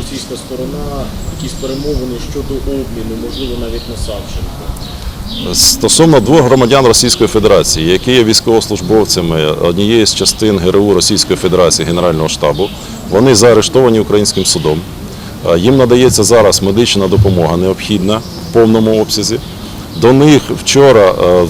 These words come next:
Speaker 2: з-, за рішеннями, за погодженням з М З С України був допущений російський консул. Тобто рівно через три доби після арешту Україна застосувала європейську норму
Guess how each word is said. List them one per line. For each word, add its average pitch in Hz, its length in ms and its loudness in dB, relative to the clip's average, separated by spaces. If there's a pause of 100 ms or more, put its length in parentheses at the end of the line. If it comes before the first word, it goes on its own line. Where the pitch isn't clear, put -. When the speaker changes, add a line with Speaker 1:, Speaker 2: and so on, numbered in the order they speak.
(100)
Speaker 2:
з-, 92 300 2
за 104 140 2
рішеннями, 107 460 2
за 101 100 0
погодженням 101 480 2
з 101 60 -2
М 98 100 0
З 95 80 0
С 107 200 2
України 95 400 0
був 104 180 0
допущений 98 520 0
російський 101 380 -2
консул. 87 420 -2 (140)
Тобто 98 280 4
рівно 120 360 4
через 104 300 0
три 117 200 4
доби 107 300 4
після 104 300 0
арешту 95 480 2 (420)
Україна 123 480 2
застосувала 113 760 2 (320)
європейську 113 760 2
норму 131 580 2